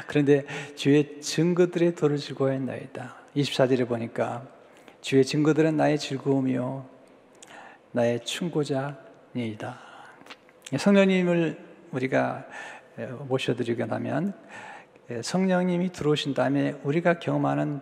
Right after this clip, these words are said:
변화가 있는데, 그 변화는 말씀을 읽고 싶은 거예요. 또 말씀을, 예, 듣고 싶은 거예요. 예, 우리가 말씀을 잘 못 읽지만 우리 마음속에,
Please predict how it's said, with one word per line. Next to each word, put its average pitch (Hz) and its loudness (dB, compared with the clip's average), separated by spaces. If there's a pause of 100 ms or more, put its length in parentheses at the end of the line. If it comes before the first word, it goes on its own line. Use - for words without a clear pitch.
(140)
변화가 147 0
있는데, 117 -2 (460)
그 - -2
변화는 156 0 (400)
말씀을 - 4
읽고 190 2
싶은 - -6
거예요. 117 -8 (560)
또 131 -4
말씀을, 208 0 (200)
예, 135 -2
듣고 160 2
싶은 - -2
거예요. 104 -8 (1500)
예, 120 -10
우리가 139 4
말씀을 143 2
잘 139 0 (100)
못 156 2
읽지만 170 2
우리 160 2
마음속에, 170 0